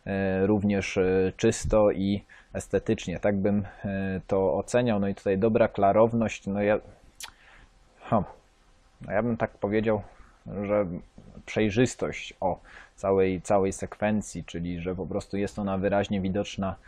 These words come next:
e, na tafli. Tak bym to chyba zinterpretował. S-, doskonałe zaangażowanie i kontrola całego ciała. No i tutaj to samo, no, czy zawodnik po prostu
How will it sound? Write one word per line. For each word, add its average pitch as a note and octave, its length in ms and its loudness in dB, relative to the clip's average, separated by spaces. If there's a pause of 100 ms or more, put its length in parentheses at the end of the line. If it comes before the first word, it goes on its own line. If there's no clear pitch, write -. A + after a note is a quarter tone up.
(240)
e, F2 180 -6
na F2 180 -4
tafli. F2 580 -2 (320)
Tak G2+ 140 -4
bym F2+ 240 -6
to F#2 260 -8 (180)
chyba F2+ 400 -6 (580)
zinterpretował. F#2 1040 -2 (360)
S-, - 160 -12 (360)
doskonałe A2+ 800 2
zaangażowanie G2+ 840 -2
i G2 40 -6
kontrola G2 600 -2 (120)
całego F2 580 -6
ciała. C2+ 440 -6 (480)
No A3 120 -2
i F#3 80 0
tutaj D3+ 260 2
to C3+ 120 -2
samo, B2 340 2
no, F#2+ 200 -2
czy G2+ 560 0
zawodnik G2 480 0
po F#2 120 -2
prostu F#2 680 -2